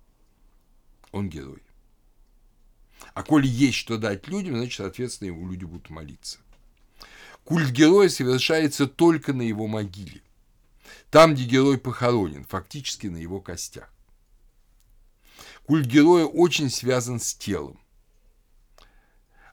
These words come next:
Останки Ареста Спартиаты перевезли из Тезеи в Спарту, и потому смогли победить Тезею, город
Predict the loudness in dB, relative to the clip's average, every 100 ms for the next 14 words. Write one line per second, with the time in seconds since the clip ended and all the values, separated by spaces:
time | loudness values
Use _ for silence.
0 | -2 -2 4 8 8 6 0 2 4 4
1 | 2 -2 -6 -12 -16 _ _ _ _ _
2 | _ -12 -6 2 2 2 2 4 4 2
3 | -4 -8 -2 0 0 -2 -6 -6 -6 -6
4 | -8 -6 -6 -2 -2 -2 -4 -8 -6 -4
5 | -4 -6 -14 -20 _ -20 -20 -14 -6 -4
6 | 2 4 4 -2 -2 -4 -4 -6 -6 -8
7 | -8 -10 -12 -8 -8 -6 -8 -10 -14 -12
8 | -12